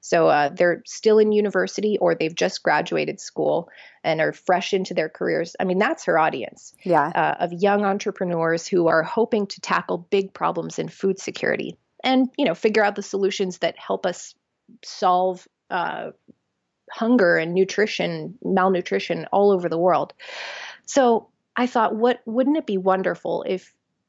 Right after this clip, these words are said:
Speaker 1: your flavor of gravitas is simply you communicating how special it is that, that how the next generation thinks and innovates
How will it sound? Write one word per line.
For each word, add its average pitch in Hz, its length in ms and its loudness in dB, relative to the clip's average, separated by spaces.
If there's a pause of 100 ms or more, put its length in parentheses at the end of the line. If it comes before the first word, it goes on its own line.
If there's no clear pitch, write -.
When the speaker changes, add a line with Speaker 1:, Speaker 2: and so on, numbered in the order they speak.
(560)
Speaker 1:
your 208 380 0
flavor 202 580 2
of 175 140 0
gravitas 180 720 0
is 185 220 -6
simply 233 420 0
you 208 600 -4
communicating 196 760 2
how 202 360 -2
special 190 840 -6 (120)
it 196 100 2
is 180 240 -2
that, - 320 -2
that 190 260 -6
how 233 240 0
the 214 100 2
next 196 280 -2
generation 185 560 -4
thinks - 400 -2
and 170 160 -6
innovates 196 560 0